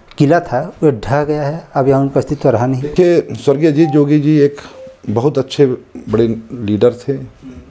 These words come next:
Speaker 2: छत्तीसगढ़ की नहीं, पूरे भारतवर्ष के।
Speaker 1: बने, तो विकास कितना हो पाया? क्योंकि लोगों की मांग है विकास।
Speaker 2: आपको यहाँ वास्तव में विकास की एक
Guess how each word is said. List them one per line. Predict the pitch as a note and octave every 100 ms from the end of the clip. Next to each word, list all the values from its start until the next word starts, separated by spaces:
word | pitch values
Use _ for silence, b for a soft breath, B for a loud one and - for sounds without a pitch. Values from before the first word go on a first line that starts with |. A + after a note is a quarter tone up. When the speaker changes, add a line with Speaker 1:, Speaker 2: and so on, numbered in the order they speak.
| _ _ _
Speaker 2:
छत्तीसगढ़ | - G#2+ - C#3 C#3 C3+
की | C#3+
नहीं, | C#3 C3+ B2+ A#2+
पूरे | A#2+ A#2+
भारतवर्ष | G2 G2+ G2 D#2 C#2+ C#2 -
के। | C2 C#2+ C2+ -
Speaker 1:
बने, | A2+ D3+ - B B B B -
तो | G#3+ G#3 E3
विकास | D3+ D#3+ F3+ G#3+
कितना | F#3 E3+ E3+
हो | C3
पाया? | - G#2+ A2+ B2+
क्योंकि | D3+ C#3+ F3+
लोगों | D#3 C#3+ E3+
की | E3+
मांग | D3+ C3 C#3+
है | C3
विकास। | C3 A2+ A#2 A2 - - _ _ _ - _ _
Speaker 2:
आपको | - - - B2+ B2+
यहाँ | A2+ A#2+
वास्तव | F2 G#2+ - C#3+
में | A2+
विकास | A2+ A2 A2
की |
एक | B2